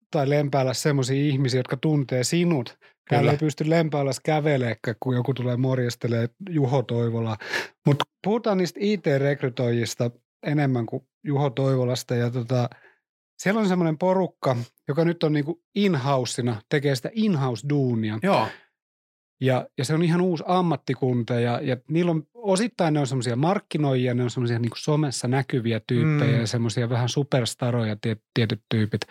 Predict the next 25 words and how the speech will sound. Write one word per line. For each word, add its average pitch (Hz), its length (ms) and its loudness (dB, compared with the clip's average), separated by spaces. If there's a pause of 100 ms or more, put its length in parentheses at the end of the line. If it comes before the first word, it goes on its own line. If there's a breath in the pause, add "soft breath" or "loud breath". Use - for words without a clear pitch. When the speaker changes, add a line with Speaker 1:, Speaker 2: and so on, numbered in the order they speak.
Speaker 2:
Mm. 139 260 4 (360 loud breath)
Speaker 1:
Ja 139 60 2
sit 143 180 -2
toisaalta 151 480 0
ne 131 120 0
on 127 80 -2
varmaan 135 320 0
semmosia 123 300 -2
niinku 120 160 0 (100)
tiukkoja 135 420 0
portinvartijoita 117 1200 -2
ja, 110 240 0
ja - 160 -2 (320)
kolmanneksi 123 640 -2
ne 120 80 2
on 113 140 -2
tota 113 520 -2
jotain 139 320 0
muuta. 127 400 -2 (200)
Speaker 2:
Mm. 131 320 0 (720)
LinkedIn-haukkoja. 101 920 0 (240)
Speaker 1:
LinkedIn-haukkoja. 127 1040 -2 (1040)
Mitä 160 160 0
sä 165 80 0
haluaisit 151 480 2